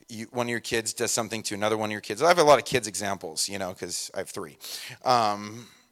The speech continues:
but, like, one of them does something to the other one, and they, they've been wronged, and they, they absolutely have, and they're wondering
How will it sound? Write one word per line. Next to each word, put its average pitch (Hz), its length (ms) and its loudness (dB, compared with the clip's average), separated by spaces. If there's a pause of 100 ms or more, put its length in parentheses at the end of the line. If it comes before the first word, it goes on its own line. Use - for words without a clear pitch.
(960)
but, 165 220 8
like, 143 160 4
one 170 180 8
of 185 60 4
them 170 100 -2
does 170 240 8
something 165 280 2
to 160 120 0
the 135 160 6
other 165 180 10
one, 165 320 4 (480)
and 123 200 -2
they, 143 260 4
they've 135 260 2
been 110 220 -6
wronged, 165 600 8
and 107 180 -6
they, 101 260 -6
they 101 120 -4
absolutely 151 640 0
have, 135 500 8 (240)
and 110 160 -6
they're 151 180 8
wondering 151 560 2